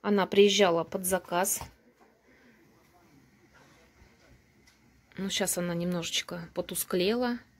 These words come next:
потому что семнадцать или восемнадцать дней в посылке дало свой результат. Но все равно она компактная, она не тянется, она розовенькая. У нее хороший налет. И вообще растение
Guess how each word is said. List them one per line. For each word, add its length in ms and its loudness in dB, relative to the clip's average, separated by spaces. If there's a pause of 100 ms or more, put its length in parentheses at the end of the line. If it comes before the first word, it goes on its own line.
(720)
потому 300 -4
что 200 -6
семнадцать 640 -4
или 120 -6
восемнадцать 640 -6
дней 180 -6
в 100 -16
посылке 640 -8 (180)
дало 320 0
свой 240 -4
результат. 600 -4 (500)
Но 140 0
все 180 0
равно 260 2
она 160 -4
компактная, 720 -2
она 160 -2
не 180 -4
тянется, 680 -2
она 280 -2
розовенькая. 760 -2 (460)
У 60 2
нее 220 4
хороший 500 2
налет. 520 0 (840)
И 80 -6
вообще 320 4
растение 560 0